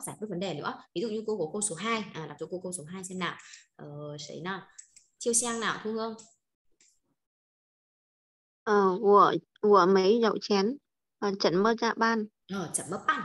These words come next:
Speaker 1: đúng không? Ừ, của mấy dậu chén, chẩn mơ ban. Tức là sao? Chúng ta đang, đang gặp một cái vấn đề, đang gặp một cái khó khăn gì đấy. Và bây giờ chúng ta đang cần phải là gì ạ? Tìm ra một cái hướng giải quyết, đúng không? Hay mà có một cái phương pháp gì đấy để, ờ, giải quyết vấn đề này. Thì lúc này chúng ta sẽ hay dùng cái từ chẩn mơ ban hơn.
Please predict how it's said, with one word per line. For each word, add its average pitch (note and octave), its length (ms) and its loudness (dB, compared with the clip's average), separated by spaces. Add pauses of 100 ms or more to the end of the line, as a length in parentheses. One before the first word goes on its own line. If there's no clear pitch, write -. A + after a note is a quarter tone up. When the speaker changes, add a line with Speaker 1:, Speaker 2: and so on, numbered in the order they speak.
Speaker 1:
đúng C#3+ 80 -10
không? A3 220 -2
Ừ, E3+ 200 -4
của D#3+ 200 2
mấy G3+ 160 -4
dậu F#3+ 140 -4
chén, D#3+ 200 -2 (100)
chẩn - 100 -10
mơ F3 120 -6
ban. A#3 140 0 (140)
Tức F4+ 100 -2
là G3 120 -2
sao? G#3+ 300 0
Chúng E3+ 100 -12
ta G#3 100 -2
đang, G#3 440 -2 (480)
đang G#3 160 -2
gặp A3 180 -2
một F3 80 -4
cái G#3 80 -2
vấn G#3 160 -2
đề, G3+ 300 0 (200)
đang A#3 100 0
gặp A3+ 60 -2
một D3+ 120 -6
cái A3 60 -2
khó G3 200 0
khăn D4 200 -2
gì F#3 100 0
đấy. C3 220 -6 (220)
Và F3 80 0
bây G#3 120 0
giờ G#3 80 -2
chúng F#3+ 100 -4
ta G#3 80 -6
đang G#3+ 240 -2
cần F3+ 260 2
phải B2 120 -6
là C3+ 100 -8
gì C#3 160 -8
ạ? - 180 -4 (140)
Tìm F#3+ 220 2
ra G#3+ 80 -4
một G#3 80 -4
cái A#3 100 0
hướng G#3 160 2
giải C#3 220 -6
quyết, C4 140 2
đúng G3 120 -4
không? A3 140 0
Hay G#3+ 140 -6
mà D#3+ 180 -6
có C3+ 100 -8
một A3+ 120 -8
cái A#3 140 -6
phương B3+ 180 0
pháp D4+ 180 -6
gì F3 100 -6
đấy E3+ 200 -4
để, B2+ 220 -2
ờ, C3+ 140 -8
giải F3+ 200 -8
quyết D4+ 160 -4
vấn F3+ 100 -4
đề G#3 100 -2
này. D#3 180 -6 (240)
Thì G#3 100 -2
lúc D#4 180 -6
này G3+ 160 -4
chúng F3 100 -6
ta G#3 80 -6
sẽ - 140 -6
hay C#4 160 -4
dùng A3+ 160 -2
cái E3+ 100 -6
từ G#3 120 -4
chẩn E3 140 -6
mơ D#3+ 120 -6
ban G#3 160 -4
hơn. A#3 140 0